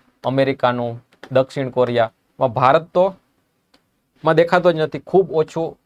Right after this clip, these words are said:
દેખાય છે. ભારતનું રોકાણ છે પોઇન્ટ ચોર્યાસી લાખ કરોડ, એટલે કે ચોર્યાસી હજાર કરોડનું રોકાણ કરવાનો ભારતનો ટાર્ગેટ છે. ભારતની સાપેક્ષે તમે જો તો ચીન, અમેરિકા એ તો એનાથી દસ બાર ગણું રોકાણ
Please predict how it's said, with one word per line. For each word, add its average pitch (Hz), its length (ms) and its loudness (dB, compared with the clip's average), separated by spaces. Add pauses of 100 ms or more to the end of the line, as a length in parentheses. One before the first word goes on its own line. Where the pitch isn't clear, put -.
દેખાય 139 320 -2
છે. 127 200 -8 (540)
ભારતનું 156 420 2
રોકાણ 160 300 -2
છે 165 240 -8 (200)
પોઇન્ટ 175 340 0
ચોર્યાસી 160 640 -2
લાખ 139 280 2
કરોડ, 135 260 2
એટલે 147 280 -2
કે 147 140 -6
ચોર્યાસી 156 600 -6
હજાર 143 280 -2
કરોડનું 139 380 -4
રોકાણ 139 380 -4
કરવાનો 135 380 -4
ભારતનો 127 600 -6 (360)
ટાર્ગેટ 143 360 2
છે. 110 240 -6 (300)
ભારતની 156 360 0
સાપેક્ષે 165 440 -4
તમે 165 260 -2
જો 160 280 2 (300)
તો 131 80 -6
ચીન, 175 460 -2
અમેરિકા 165 580 0
એ 143 60 -4
તો 160 160 -4
એનાથી 165 280 -4
દસ 147 300 -2
બાર 151 260 2
ગણું 160 260 -6
રોકાણ 160 320 -4